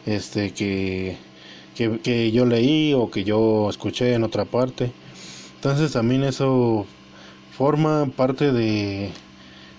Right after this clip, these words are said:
de, de que esas, de esas creencias que, que, que identifica las falacias lógicas y,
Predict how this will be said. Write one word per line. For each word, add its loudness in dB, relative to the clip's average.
de, 0
de -4
que -4
esas, 0
de 2
esas 0
creencias 0
que, -4
que, 0
que -4
identifica 0
las -2
falacias -2
lógicas -2
y, 2